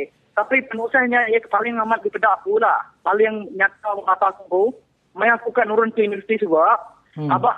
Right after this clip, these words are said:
Speaker 1: aku nak menyekang anjong mengenai Kelantan. Lepas tu, ber-, suka bagi Kelantan dia.
Speaker 2: Oh.
Speaker 1: Ketiba, dah beli tiket semua, atas bagi port, abang aku nak lepas, abang immigration dia. Dah.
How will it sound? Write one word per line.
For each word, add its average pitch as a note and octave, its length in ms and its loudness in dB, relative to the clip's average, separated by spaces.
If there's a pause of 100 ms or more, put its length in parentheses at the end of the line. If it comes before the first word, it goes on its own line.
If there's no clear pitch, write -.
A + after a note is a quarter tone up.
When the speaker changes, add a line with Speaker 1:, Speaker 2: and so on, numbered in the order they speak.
Speaker 1:
aku A#3+ 320 -2 (320)
nak - 160 0 (240)
menyekang G#3 560 0
anjong A3 160 0
mengenai G#3+ 320 -2
Kelantan. G#3+ 480 2
Lepas G#3 160 -6
tu, G#3+ 80 4 (240)
ber-, G3+ 160 -2 (640)
suka A3 160 2
bagi G#3+ 160 2
Kelantan G#3+ 400 0
dia. B3+ 160 0 (240)
Speaker 2:
Oh. C3 160 4 (160)
Speaker 1:
Ketiba, G#3+ 560 0 (320)
dah A#3 160 -2
beli A#3 160 -4
tiket A3+ 320 -2
semua, G3+ 400 2 (240)
atas A#3+ 240 -2
bagi A3+ 240 0
port, F#3 240 2 (320)
abang A3 240 -2
aku A#3 80 0
nak A3 160 2
lepas, G#3 240 0 (720)
abang G3+ 240 2
immigration G3 480 -2
dia. F3 240 2 (320)
Dah. F3 220 2